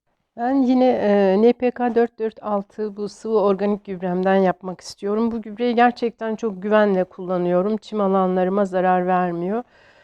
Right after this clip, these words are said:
Ee, sebzeye de kullanıyorum, ağaçlara, her şeye kullanıyorum, çiçeklere. Bakın burada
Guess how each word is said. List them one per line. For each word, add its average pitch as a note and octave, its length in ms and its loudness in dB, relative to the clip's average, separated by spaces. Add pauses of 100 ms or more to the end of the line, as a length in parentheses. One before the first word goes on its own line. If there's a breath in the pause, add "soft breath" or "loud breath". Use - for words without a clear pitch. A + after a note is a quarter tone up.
(280 soft breath)
Ee, G3 800 -2 (160)
sebzeye A3+ 440 6
de G3 60 4
kullanıyorum, F3 640 0
ağaçlara, F#3 560 0
her A3 240 0
şeye F3+ 260 -4
kullanıyorum, F3+ 640 -2
çiçeklere. F3+ 720 -6
Bakın G#3+ 320 -6
burada G#3+ 360 -6